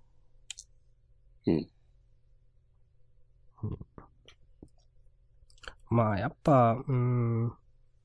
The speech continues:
Speaker 2: この、このね、矜持を保てた後に、<laughs> この、もみじくんが、こう、ガクって、
Speaker 1: うん。
Speaker 2: 立てないって言っ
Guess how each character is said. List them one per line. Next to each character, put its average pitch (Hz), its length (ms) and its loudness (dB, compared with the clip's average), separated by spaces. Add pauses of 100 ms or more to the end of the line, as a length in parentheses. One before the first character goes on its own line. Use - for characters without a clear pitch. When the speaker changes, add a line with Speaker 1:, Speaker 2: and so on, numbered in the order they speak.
(480)
Speaker 2:
こ 127 60 4
の、 139 360 6
こ 127 120 0
の 139 420 8
ね、 147 380 8 (140)
矜 151 280 12
持 123 320 8
を 127 140 6
保 131 260 8
て 131 160 10
た 113 160 10
後 127 220 10
に、 110 180 8
<laughs> - 0 -
こ - 60 8 (280)
の、 135 180 8 (380)
も 175 140 12
み 196 100 12
じ 147 120 10
く 135 100 8
ん 127 160 10
が、 117 320 10
こ 110 420 4
う、 - 80 -8
ガ 139 180 6
ク 165 200 12
っ 151 40 12
て、 95 420 0 (240)
Speaker 1:
う 117 80 12
ん。 92 200 10 (280)
Speaker 2:
立 143 140 8
て 160 100 12
な 143 180 10
い 120 60 6
っ - 20 0
て - 120 -4
言 101 100 2
っ - 40 -10